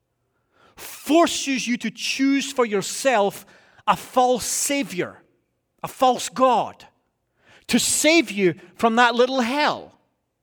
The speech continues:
So, uh, for some of you who are single, maybe you're single through divorce or through never having been married or maybe through bereavement, but your little hell is the fear of being single the rest of your entire life.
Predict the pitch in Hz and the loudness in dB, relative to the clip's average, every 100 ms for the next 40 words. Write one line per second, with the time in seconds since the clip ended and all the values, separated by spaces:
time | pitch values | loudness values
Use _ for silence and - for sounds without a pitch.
0 | _ _ _ _ _ _ _ - - 311 | _ _ _ _ _ _ _ -10 2 4
1 | 269 - - 233 226 - - 233 320 302 | 4 -2 -2 4 4 2 -6 0 0 0
2 | 214 214 247 226 - 302 262 180 180 202 | -2 -2 0 0 0 -2 0 -2 -2 -2
3 | 185 - 220 196 208 156 139 262 277 - | -2 -2 -4 -4 -6 -8 -4 0 0 0
4 | 202 175 170 - 202 185 - - 208 196 | 0 0 0 -2 0 0 -4 -2 0 0
5 | 185 175 170 180 247 247 220 180 160 180 | -2 -2 -2 0 0 0 -2 -2 -2 -6
6 | - 190 143 143 220 254 269 240 196 214 | -6 -10 -6 -4 -4 -2 -4 -2 -4 -4
7 | - - 175 220 226 339 320 240 233 277 | -8 -14 2 2 4 2 2 2 2 4
8 | 202 190 196 - 160 226 233 202 202 - | 4 2 -2 -8 -2 -2 0 -6 -8 -10
9 | - 285 311 247 247 196 226 - - - | -4 -2 0 0 0 0 -4 -4 -2 -2
10 | - 302 269 202 175 - - 233 220 269 | 0 0 2 0 0 -6 0 2 2 0
11 | - 247 226 233 220 240 226 214 170 - | 0 -4 -4 -4 -2 0 2 2 0 -4
12 | - - | -18 -20